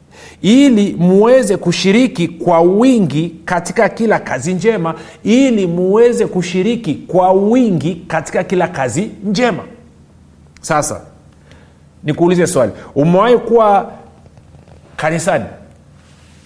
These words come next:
alafu mtumishi akatangaza kwamba inahitajika hela ya kitu fulani,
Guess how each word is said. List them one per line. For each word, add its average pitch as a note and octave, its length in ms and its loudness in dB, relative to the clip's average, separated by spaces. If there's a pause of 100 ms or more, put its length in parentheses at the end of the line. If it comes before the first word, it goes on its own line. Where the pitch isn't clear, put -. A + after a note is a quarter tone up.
(380)
alafu E3+ 340 -2
mtumishi F3 420 0
akatangaza D3+ 580 0
kwamba D#3+ 200 0
inahitajika C#3+ 440 -2
hela D3 140 2
ya C3 60 -4
kitu C3 200 -8
fulani, B2+ 300 -2